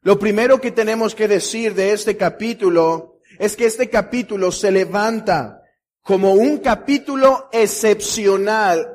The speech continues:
en los credos históricos. Este capítulo se levanta como un capítulo excepcional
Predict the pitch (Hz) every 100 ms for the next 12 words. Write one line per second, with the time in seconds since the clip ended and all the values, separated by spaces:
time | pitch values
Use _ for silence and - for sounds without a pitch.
0 | - _ _ _ _ 170 180 175 170 -
1 | 202 202 202 202 190 - - 185 - -
2 | 196 190 175 - 143 113 - - _ _
3 | _ _ _ - 220 226 - 269 254 220
4 | - 277 269 208 170 156 147 147 - -
5 | - 208 202 185 220 262 269 240 220 -
6 | 208 196 185 208 285 302 262 214 - 285
7 | 285 277 269 269 - 247 233 - 226 -
8 | - 220 202 220 247 254 190 131